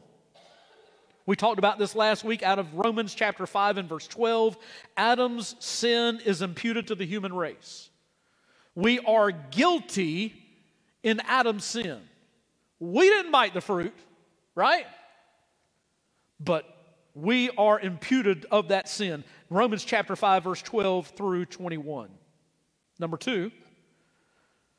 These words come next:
and th-, this is, this part is not in your outline. You don't have blanks here. This is, this is free and extra. Number two,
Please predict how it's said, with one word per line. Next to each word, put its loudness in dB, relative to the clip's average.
and -2
th-, -4
this -2
is, -4
this -4
part -2
is -4
not 2
in -8
your 0
outline. -2
You -6
don't -8
have -2
blanks -8
here. -4
This -12
is, -14
this -2
is -6
free -4
and -6
extra. -10
Number 0
two, 2